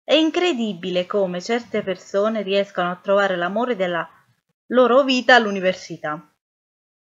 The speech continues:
Davvero, io all'università non riesco neanche a trovare l'aula esatta della lezione, figurati l'amore della vita."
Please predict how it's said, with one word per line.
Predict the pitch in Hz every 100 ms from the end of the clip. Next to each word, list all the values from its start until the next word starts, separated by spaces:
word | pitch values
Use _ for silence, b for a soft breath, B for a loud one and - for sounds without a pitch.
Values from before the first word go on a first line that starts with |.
| _ _ _
Davvero, | 220 254 247 214 180 185
io | 262 254
all'università | 208 202 208 226 - 247 285
non | 226
riesco | 190 190 190 - 196 b b b b b _ _ _ _
neanche | 226 285 311
a | 302
trovare | 277 240 226 220
l'aula | 214 233 226 196
esatta | 196 214 220 220
della | 190 196 185
lezione, | 185 190 269 277 196
figurati | 196 208 247 247 240
l'amore | 202 202 302 311 262
della | 214 196 185
vita." | 185 240 -